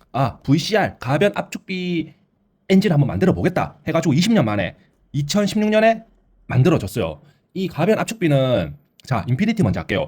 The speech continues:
이 자동차 엔진이에요. 자동차 엔진은 저속일 때는 압축비가 십사예요, 십사. 하지만 고속일 때는 압축비가 팔이에요. 어, 기관장님, 왜 저속일 때는 압축비를 올리고 고속이, 고속일 때는 압축비를 낮추는데요?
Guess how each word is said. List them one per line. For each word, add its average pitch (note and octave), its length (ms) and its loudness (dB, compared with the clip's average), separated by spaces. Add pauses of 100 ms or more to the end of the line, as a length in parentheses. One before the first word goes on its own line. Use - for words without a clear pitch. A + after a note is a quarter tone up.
(160)
이 A3 160 -2
자동차 F#3 320 0
엔진이에요. D3+ 380 2
자동차 F3+ 300 -2
엔진은 D#3+ 500 -4 (260)
저속일 C#3 460 2
때는 A#2 500 2 (300)
압축비가 - 400 -4
십사예요, A#2 340 -4
십사. - 380 -8 (480)
하지만 C#3+ 500 2
고속일 G3 400 2
때는 B2 300 2
압축비가 - 520 -4
팔이에요. B2+ 440 -2 (120)
어, A#3 140 2
기관장님, F3 540 0 (200)
왜 A#3+ 140 4
저속일 A3 380 -4
때는 F3 220 0
압축비를 E3 360 -4
올리고 D3 520 -2 (240)
고속이, G#3 480 -2
고속일 G3 300 0
때는 E3+ 160 -4
압축비를 C#3+ 300 -6
낮추는데요? A#2+ 500 -2